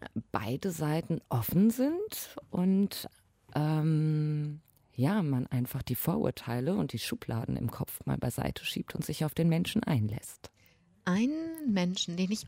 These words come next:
Speaker 2: unbedingt in die lebende Bibliothek einladen möchte, ist?
Speaker 1: Ein Investmentbanker.
Speaker 2: Ein Investmentbanker, na dann. <laughs>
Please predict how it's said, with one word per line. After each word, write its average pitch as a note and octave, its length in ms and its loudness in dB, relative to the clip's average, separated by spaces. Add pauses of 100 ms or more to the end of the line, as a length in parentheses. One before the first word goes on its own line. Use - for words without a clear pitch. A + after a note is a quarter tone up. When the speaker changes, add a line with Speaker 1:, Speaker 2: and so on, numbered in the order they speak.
Speaker 2:
unbedingt D4 640 0
in F3+ 100 -6
die F3+ 180 -4
lebende A#3 400 0
Bibliothek G#3 680 -2
einladen F#3 760 -6
möchte, - 340 -12 (100)
ist? - 300 -12 (2250)
Speaker 1:
Ein D3+ 180 6
Investmentbanker. A#2+ 1200 2 (380)
Speaker 2:
Ein A3 160 2
Investmentbanker, D#3 840 -4 (100)
na D#4 120 -10
dann. D#3+ 240 0 (100)
<laughs> A3 880 4